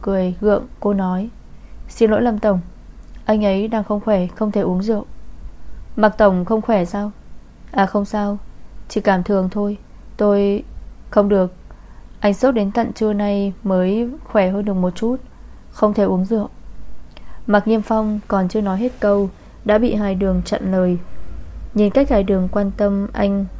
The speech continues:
Lâm Tổng cũng cảm thấy hài lòng, nói: "Mạc Phu Nhân thật biết quan tâm sức khỏe của Mạc Tổng. Xem ra Mạc Tổng đã chọn đúng người rồi. Trước đây tôi còn có ý định giới thiệu con gái tôi cho cậu, nhưng có lẽ con gái tôi và Mạc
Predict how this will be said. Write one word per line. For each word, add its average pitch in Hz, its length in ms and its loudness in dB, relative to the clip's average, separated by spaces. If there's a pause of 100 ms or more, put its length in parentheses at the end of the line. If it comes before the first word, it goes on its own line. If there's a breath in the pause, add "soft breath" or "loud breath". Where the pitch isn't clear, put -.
Lâm 196 200 2
Tổng 180 340 0
cũng 196 260 -2
cảm 185 220 0
thấy 180 140 2
hài 202 200 0
lòng, 180 260 0 (120)
nói: 180 340 0 (840 soft breath)
"Mạc 208 140 8
Phu 226 160 4
Nhân 220 240 2
thật 208 200 0
biết 254 160 2
quan 214 160 0
tâm 202 220 0
sức 269 200 0
khỏe 214 120 4
của 196 140 0
Mạc 180 220 0
Tổng. 190 200 2 (680 loud breath)
Xem 202 220 4
ra 196 460 2
Mạc 202 200 2
Tổng 190 180 4
đã 185 80 2
chọn 208 220 0
đúng 185 180 2
người 214 220 4
rồi. 127 280 2 (800 loud breath)
Trước 294 120 6
đây 247 140 8
tôi 240 140 2
còn 202 200 4
có 190 120 2
ý 196 140 2
định 233 160 4
giới 190 140 2
thiệu 233 160 4
con 202 220 2
gái 185 180 2
tôi 208 180 -2
cho 202 120 -4
cậu, 190 220 -4 (920)
nhưng 214 140 4
có 208 120 8
lẽ 202 160 4
con 220 160 2
gái 196 140 2
tôi 220 160 2
và 202 120 4
Mạc 185 160 2